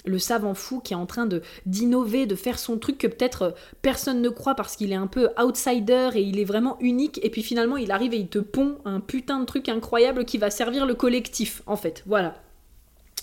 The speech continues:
Je vois vraiment, euh, je vois vraiment, euh, le Verseau en fait, euh, comme ça. Et puis bah, bien sûr, on reste quand même dans un signe d'air, donc un signe qui aime, euh, la communication, qui aime, euh, les débats, qui aime être stimulé,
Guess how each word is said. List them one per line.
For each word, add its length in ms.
Je 60
vois 160
vraiment, 420
euh, 140
je 100
vois 140
vraiment, 420
euh, 420
le 180
Verseau 380
en 100
fait, 280
euh, 260
comme 180
ça. 280
Et 80
puis 140
bah, 120
bien 200
sûr, 420
on 120
reste 300
quand 160
même 180
dans 180
un 60
signe 300
d'air, 340
donc 180
un 100
signe 420
qui 180
aime, 320
euh, 120
la 120
communication, 1120
qui 200
aime, 220
euh, 200
les 160
débats, 480
qui 260
aime 180
être 280
stimulé, 720